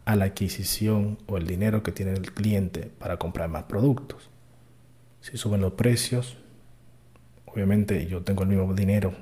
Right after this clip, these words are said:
que tenía el mes pasado, pues ya no voy a poder comprar el mismo número de artículos o el mismo,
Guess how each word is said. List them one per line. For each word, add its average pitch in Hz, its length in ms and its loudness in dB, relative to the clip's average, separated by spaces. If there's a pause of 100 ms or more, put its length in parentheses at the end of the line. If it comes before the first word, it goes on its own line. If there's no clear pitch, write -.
(140)
que - 80 -8
tenía 95 680 -2 (1300)
el 101 120 -2
mes 92 140 2
pasado, 101 540 2 (1500)
pues - 500 -2 (260)
ya 95 140 2
no 98 80 4
voy 98 120 4
a 101 100 2
poder 92 220 0
comprar 95 320 -2
el 92 40 0
mismo 90 180 0
número 90 420 0
de 85 100 0
artículos 90 800 0
o 87 180 0
el 85 60 -4
mismo, 85 280 -4